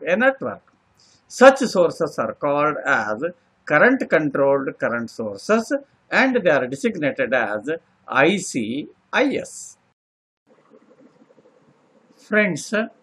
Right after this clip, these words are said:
let us, uh, summarize what we have learnt in this tutorial. I hope you are in a position to recognize the controlled sources shown here. For example,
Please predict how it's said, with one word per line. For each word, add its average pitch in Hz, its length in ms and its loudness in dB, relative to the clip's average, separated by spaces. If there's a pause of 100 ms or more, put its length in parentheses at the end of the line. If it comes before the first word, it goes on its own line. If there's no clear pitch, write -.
(800)
let 170 240 -2
us, - 300 -4
uh, 185 120 0
summarize 170 840 -2 (500)
what 170 300 -2
we 156 100 -2
have 131 240 -2
learnt 131 500 -2 (240)
in 139 160 -4
this 160 340 -6 (200)
tutorial. 127 580 -8 (1160)
I 180 180 2
hope 180 460 0 (760)
you 185 240 0
are 180 580 2
in 160 200 -6
a 147 60 -2
position 170 600 -4
to 160 140 -2
recognize 131 920 -2 (280)
the 160 100 -4
controlled 156 640 0
sources 143 840 -6
shown 117 380 -10
here. - 320 -4 (880)
For 127 160 -10
example, 113 580 -8